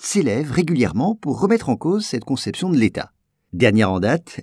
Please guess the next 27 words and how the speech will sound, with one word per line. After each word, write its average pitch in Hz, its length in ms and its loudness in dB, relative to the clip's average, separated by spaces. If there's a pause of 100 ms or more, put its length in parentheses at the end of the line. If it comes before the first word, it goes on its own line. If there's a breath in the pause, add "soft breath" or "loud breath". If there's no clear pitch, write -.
le 127 160 6
ministre 123 440 4
de 143 120 4
l'économie. 104 720 2 (440)
Il 101 100 -2
s'avoue 92 560 -2
pessimiste 117 800 2
sur - 180 -4
les 82 140 0
chances 196 360 -2
de 160 100 -4
survie 123 340 -4
de 165 80 0
ce 156 160 0
modèle. 85 460 0 (340)
Et 80 60 -6
il 85 100 -4
confie - 300 -4
ses - 180 -2
doutes 156 200 -4
à 147 40 2
cet 107 220 -2
égard 104 320 -2
dans 98 220 -2
un 82 60 -2
article 123 360 -6
récent. 98 400 -4